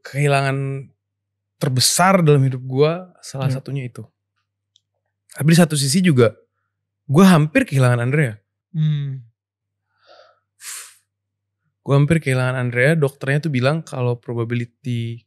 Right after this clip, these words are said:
Speaker 1: kayak, eh, probabilitas Andrea bisa selamat tuh sekitar tiga puluh persen lah.
Speaker 2: Hmm.
Speaker 1: Karena ternyata udah ada genangan darah sekitar dua liter di, eh,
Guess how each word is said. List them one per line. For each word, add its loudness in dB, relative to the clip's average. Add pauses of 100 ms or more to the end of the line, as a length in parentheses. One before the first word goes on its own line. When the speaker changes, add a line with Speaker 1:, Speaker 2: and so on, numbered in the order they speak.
Speaker 1:
kayak, -8
eh, -6 (1040)
probabilitas -2 (1000)
Andrea 0
bisa -6
selamat -6
tuh -10
sekitar -14
tiga -8
puluh -12
persen -10
lah. -16
Speaker 2:
Hmm. -4
Speaker 1:
Karena -4
ternyata -4
udah -2
ada -2
genangan -6
darah -6
sekitar -12
dua -2
liter -6
di, -6 (1500)
eh, -8